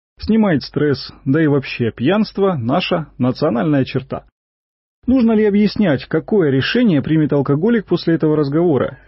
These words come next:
чьи аргументы ему покажутся более убедительными? Не надо даже спорить с таким профессором. Он правильно говорит. Ему нужно выпивать.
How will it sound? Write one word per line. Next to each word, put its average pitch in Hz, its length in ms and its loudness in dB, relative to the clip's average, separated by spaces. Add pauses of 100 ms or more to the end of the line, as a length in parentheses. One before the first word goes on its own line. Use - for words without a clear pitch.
(160)
чьи 180 200 -2
аргументы 143 580 2
ему 123 200 2
покажутся 127 680 -2
более 151 480 0
убедительными? 123 920 -2 (800)
Не 202 120 2
надо 233 220 2
даже 196 320 2
спорить 220 480 -2
с - 40 -14
таким 160 320 0
профессором. 107 720 -4 (400)
Он 202 180 2
правильно 117 460 0
говорит. 101 460 -4 (360)
Ему 196 400 2
нужно 131 360 2
выпивать. 110 580 -4